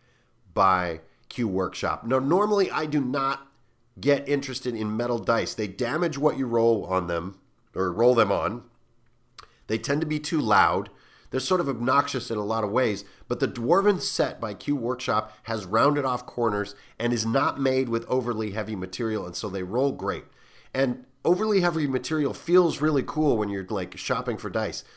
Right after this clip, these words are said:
So do sharp edges. But if you play one real night of gameplay with sharp-edged, overly heavy dice, you, at least if you're anything like me, you will wind up hating the damn things. They, they cut paper,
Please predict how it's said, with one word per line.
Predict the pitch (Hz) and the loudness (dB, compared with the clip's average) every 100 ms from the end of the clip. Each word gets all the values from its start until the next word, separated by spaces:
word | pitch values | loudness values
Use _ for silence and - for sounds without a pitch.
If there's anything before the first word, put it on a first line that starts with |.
| - | -8
So | - 147 | 0 2
do | 135 | 2
sharp | - 131 127 | 2 2 2
edges. | 117 92 73 - - - | 0 -2 -8 -10 -20 -4
But | 127 | -2
if | 127 | 0
you | 143 | -4
play | - 151 | 0 0
one | 127 123 151 170 101 | 2 2 2 2 0
real | 123 151 | 0 2
night | 135 117 127 101 | 2 2 0 -2
of | 98 | -4
gameplay | 107 107 104 123 139 139 - | -4 -6 0 0 0 -4 -14
with | - 107 | -6 -4
sharp-edged, | - - 120 123 123 120 120 - | -4 2 2 4 2 2 0 -8
overly | - 107 117 98 | -4 -2 -2 0
heavy | 104 104 | -2 -2
dice, | 95 90 110 - - - - | -4 -4 -4 -6 -12 -20 -14
you, | 95 110 107 98 101 - | -8 -6 -8 -14 -16 -8
at | 101 | -4
least | 123 135 - | -2 -2 -4
if | 98 | -6
you're | 123 | -2
anything | 147 131 117 | 0 0 0
like | 101 92 | 0 -2
me, | 90 87 69 - - | -2 -4 -6 -12 0
you | 156 | 4
will | 180 131 | 6 6
wind | 131 123 | 4 4
up | 107 | 2
hating | 87 113 95 85 | 0 0 0 -2
the | 78 | -4
damn | 78 76 73 | -4 -4 -6
things. | 76 - - - - - - | -10 -12 -18 -20 -20 -16 -2
They, | 110 98 | 0 0
they | 92 104 | -2 -4
cut | 90 - 147 - - | -4 -2 -2 -2 -4
paper, | 135 135 139 135 135 | -4 0 2 2 0